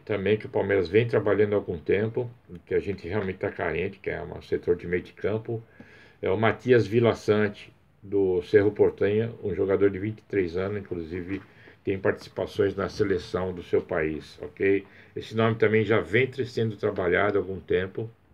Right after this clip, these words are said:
né? E eu acho que, não sei se o, se o, as negociações estavam em, em, em avanço realmente,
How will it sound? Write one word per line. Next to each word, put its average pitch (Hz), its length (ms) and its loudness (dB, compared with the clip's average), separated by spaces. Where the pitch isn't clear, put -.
né? 87 400 -8
E 92 1080 -4
eu 98 200 2
acho 104 260 0
que, - 260 -10
não 117 160 0
sei 120 440 4
se - 300 -4
o, 104 600 4
se - 240 -4
o, 95 320 4
as 92 180 -2
negociações 104 680 4
estavam 101 460 -2
em, 95 340 -8
em, - 0 -
em 101 300 -4
avanço 95 520 -2
realmente, 101 480 -4